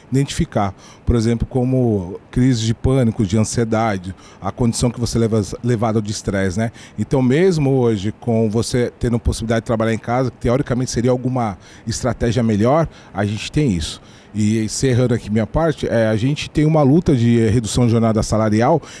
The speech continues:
que já acontece nos últimos vinte anos, né? Tanto na, no, na questão de comércio, na questão da indústria, e onde as pessoas acham que ainda o trabalho tem que ser feito em alta, em alta condição de tempo, né, de horário.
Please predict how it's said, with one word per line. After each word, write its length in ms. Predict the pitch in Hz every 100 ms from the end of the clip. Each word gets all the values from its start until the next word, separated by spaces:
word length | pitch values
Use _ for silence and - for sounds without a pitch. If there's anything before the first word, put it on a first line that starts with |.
| -
que 100 | -
já 140 | 131
acontece 600 | 127 139 135 139 147 -
nos 200 | 143 135
últimos 320 | 175 - 160
vinte 280 | 143 214 -
anos, 460 | 143 113 92 - - -
né? 280 | 98 143 180 - - - - -
Tanto 800 | 151 160 165 170 151 143 139 135
na, 300 | 131 127 117
no, 160 | 120 123
na 160 | 117
questão 240 | 123 117 127
de 80 |
comércio, 560 | 127 139 123 131 143 -
na 80 | 127
questão 260 | 120 113
da 80 | 120
indústria, 600 | 117 113 123 135 - 127 - - -
e 80 | -
onde 240 | 127 131
as 80 | 143
pessoas 400 | - 131 143 127
acham 300 | 123 127 -
que 100 | -
ainda 220 | 131 135
o 60 | 143
trabalho 520 | - 139 110 113 127
tem 160 | - 127
que 80 |
ser 140 | - 123
feito 420 | - 127 127 131
em 120 | 123
alta, 600 | 123 120 - 131 110 95 -
em 180 | 120
alta 240 | 117 120 131
condição 400 | - 123 - 120
de 100 | 120
tempo, 380 | - 113 107 - - - - -
né, 220 | 95 90 92
de 100 | 104
horário. 340 | 92 85 85